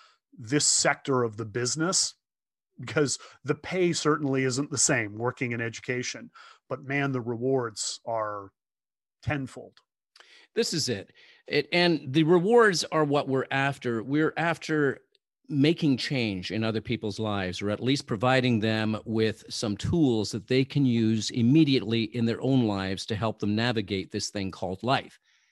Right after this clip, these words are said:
Speaker 1: Sure.
Speaker 2: So when, when Ian Tyson is in front of a school assembly,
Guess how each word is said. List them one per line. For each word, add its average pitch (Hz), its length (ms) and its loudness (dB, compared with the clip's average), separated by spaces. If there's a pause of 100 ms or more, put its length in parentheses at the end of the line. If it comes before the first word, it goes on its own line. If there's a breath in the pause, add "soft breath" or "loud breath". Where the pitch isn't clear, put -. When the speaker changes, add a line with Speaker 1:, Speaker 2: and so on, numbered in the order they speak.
(240)
Speaker 1:
Sure. 123 220 -6
Speaker 2:
So 175 160 4 (280)
when, 214 380 4 (520)
when 135 280 -4
Ian 202 240 4
Tyson 175 460 0
is 104 140 -4
in 113 100 -2
front 156 360 0
of 123 200 -2
a 113 280 0
school 143 680 0
assembly, 113 680 -2